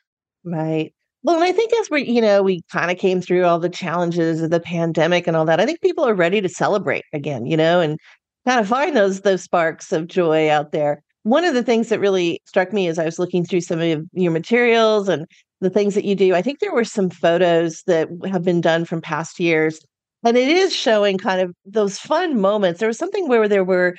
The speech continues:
a couple of older women, I think, in the backseat of a convertible, and they had feather boas on. So tell us a <laughs> little bit about what are some of the activities that,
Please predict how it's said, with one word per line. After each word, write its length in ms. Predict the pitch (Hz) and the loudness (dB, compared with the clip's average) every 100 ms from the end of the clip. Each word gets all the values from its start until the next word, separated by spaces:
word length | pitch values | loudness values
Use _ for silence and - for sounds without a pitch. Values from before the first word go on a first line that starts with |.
| - - | -10 -12
a 80 | - | -6
couple 240 | 208 233 247 | -4 0 0
of 80 | |
older 220 | 208 226 247 | 0 0 2
women, 300 | 226 233 226 | 2 2 0
I 80 | |
think, 260 | 220 240 220 | 0 -2 0
in 80 | 214 | -2
the 80 | 190 | 0
backseat 460 | 190 - - 214 | 0 -2 -2 -2
of 100 | 196 | 2
a 140 | 196 190 | 0 0
convertible, 840 | - 196 190 269 240 254 240 226 | -2 -2 0 -2 0 2 2 2
and 120 | 214 | 2
they 80 | 196 | 0
had 400 | 180 175 175 175 - - _ | -2 -4 -4 -4 -10 -20 _
feather 300 | 208 190 196 | -2 0 0
boas 480 | 311 311 302 285 262 | 2 2 2 0 0
on. 480 | 262 247 247 240 226 - - | -2 -2 -2 -4 -6 -10 -4
So 100 | 277 | -2
tell 180 | 339 | 0
us 200 | 480 554 453 | 0 2 0
a 60 | |
<laughs> 0 | |
little 360 | 320 - 339 262 | 0 0 -2 0
bit 160 | 254 247 | 0 2
about 320 | 214 208 196 - - | 2 0 0 -8 -8
what 240 | 226 269 | 0 0
are 140 | 392 392 | 0 -4
some 180 | 330 | -4
of 80 | 269 | -2
the 140 | 226 208 | 0 0
activities 840 | 202 - 339 311 277 220 208 196 | 0 -4 -6 -4 -4 -4 -4 -2
that, 380 | 202 190 185 | 0 2 2